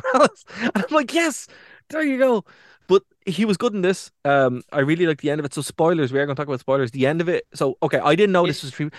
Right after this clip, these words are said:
Speaker 1: hold on. Did you know this was a three-parter?
Speaker 2: I knew it was a two-parter.
Speaker 1: I
Speaker 2: Uh,
Speaker 1: didn't
Speaker 2: they,
Speaker 1: know it. I
Speaker 2: they,
Speaker 1: didn't
Speaker 2: they,
Speaker 1: know
Speaker 2: when
Speaker 1: this.
Speaker 2: they announced the sequel, it was very shortly into production. They did kind of make a stealth announcement to say, "Yeah, the movie wanna make us too big. We're splitting it into two,"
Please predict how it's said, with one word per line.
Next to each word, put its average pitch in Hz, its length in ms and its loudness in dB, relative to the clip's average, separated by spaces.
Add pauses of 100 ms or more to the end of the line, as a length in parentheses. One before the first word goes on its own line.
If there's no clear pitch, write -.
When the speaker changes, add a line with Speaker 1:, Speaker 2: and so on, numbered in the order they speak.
(140)
Speaker 1:
hold 196 160 6
on. 131 160 -2
Did 151 140 -8
you 269 80 0
know 330 120 2
this 349 160 2
was 254 120 0
a 220 40 0
three-parter? 190 560 0 (680)
Speaker 2:
I 175 220 0
knew 202 240 2
it 208 40 6
was 196 120 0
a 165 60 -6
two-parter. 120 640 -8 (260)
Speaker 1:
I 170 140 4
Speaker 2:
Uh, - 20 2
Speaker 1:
didn't 190 100 2
Speaker 2:
they, 143 100 0
Speaker 1:
know 156 180 0
it. 107 100 -4 (180)
I 143 80 2
Speaker 2:
they, - 40 2
Speaker 1:
didn't 165 200 -4
Speaker 2:
they, 175 120 2
Speaker 1:
know 170 60 0
Speaker 2:
when 170 100 2
Speaker 1:
this. - 20 -4
Speaker 2:
they 170 100 2
announced 185 320 -2
the 175 60 -10
sequel, 123 640 -8 (220)
it 151 160 -8
was 147 200 -4
very 147 480 -2
shortly 139 420 -4
into 127 120 -6
production. 120 580 -10 (340)
They 135 300 -2
did 135 300 -4
kind 156 200 -2
of 123 220 -4 (220)
make 175 440 -4
a 151 60 -2
stealth 151 380 -4
announcement 147 300 -6
to 120 40 -14
say, 127 340 -6 (260)
"Yeah, 131 220 -4
the 127 80 -6
movie 151 180 -2
wanna 147 220 0
make 139 120 -2
us 117 140 -14
too 135 260 -8
big. 123 360 -4
We're 120 120 -10
splitting 117 440 -8
it 110 80 -8
into 107 180 -14
two," 107 300 -12